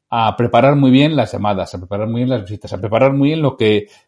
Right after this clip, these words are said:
lo que presenta. Y no está cómodo hasta que no conoce al completo, ¿no? Los productos, los servicios. Y, y todas estas personas, mm, suelen ser habitualmente, en muchas ocasiones, ingenieros,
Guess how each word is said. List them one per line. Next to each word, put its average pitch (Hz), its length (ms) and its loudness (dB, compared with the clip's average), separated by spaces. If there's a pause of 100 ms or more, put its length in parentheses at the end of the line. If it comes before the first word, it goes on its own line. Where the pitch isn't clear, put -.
lo 107 160 -2
que 98 100 -8
presenta. 101 320 -6
Y 110 40 -2
no 120 100 2
está 123 240 -2
cómodo 156 300 2
hasta 117 200 0
que 95 100 -6
no 123 180 0
conoce 123 280 -2
al 123 140 2
completo, 110 540 -4
¿no? 107 100 -6
Los 101 160 -6
productos, 107 460 -2
los 87 120 -10
servicios. 98 640 -6 (560)
Y, 113 300 -4 (1900)
y 117 260 0 (120)
todas 156 340 0
estas 170 220 -2
personas, 190 720 -2 (300)
mm, 156 420 -2
suelen 170 320 0
ser 175 180 2
habitualmente, 151 540 2
en 139 60 -2
muchas - 220 -6
ocasiones, 165 640 -4 (240)
ingenieros, 104 840 -2